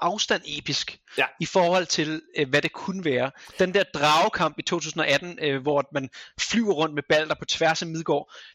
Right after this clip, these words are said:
Speaker 1: den mangler jeg en lille smule.
Speaker 2: Mm. Øh, ja, det, det, det, ja, den er, den føles en lille bitte smule, det her spil. Det føles en lille bitte smule som Ringenes Herre, øh, Peter Jacksons Ringenes Herre. Forstået på den måde, det hele er meget episk. Der er slag og alle de her ting,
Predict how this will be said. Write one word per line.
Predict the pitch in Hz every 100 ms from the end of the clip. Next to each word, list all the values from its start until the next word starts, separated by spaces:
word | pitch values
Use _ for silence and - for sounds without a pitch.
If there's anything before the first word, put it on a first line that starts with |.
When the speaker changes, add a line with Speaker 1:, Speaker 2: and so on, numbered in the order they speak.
| _
Speaker 1:
den | 220 214 -
mangler | 160 139 156 165
jeg | 151
en | 143
lille | 147
smule. | - 120 110 _ _ 156
Speaker 2:
Mm. | 139 - - - - _ _
Øh, | 156 160 165
ja, | 185 139 - -
det, | 170 165
det, | 175
det, | 185 185
ja, | 185 170 -
den | 180
er, | 180 185
den | 180 175 165
føles | - 190 226 214
en | 185
lille | 165 233
bitte | 214 208
smule, | 196 185 190 190
det |
her | 180
spil. | 147 147 139 -
Det | 160 -
føles | 180 196 214 -
en | 160
lille | 156 170 202
bitte | 196 180
smule | 165 165
som | 180
Ringenes | 156 131 143 170 - -
Herre, | 127 131 156 165 _
øh, | 135 135
Peter | 151 139
Jacksons | 147 - 139 -
Ringenes | 123 131
Herre. | 110 117 - - - -
Forstået | 165 233 208 -
på | 196
den | 180
måde, | 160 160
det | 135
hele | 196 220
er | 165 180
meget | 185 175 160
episk. | 151 139 - -
Der |
er | 127 170
slag | 180 - 240 254 185 135
og | - 139
alle | 170
de | 175
her |
ting, | - 156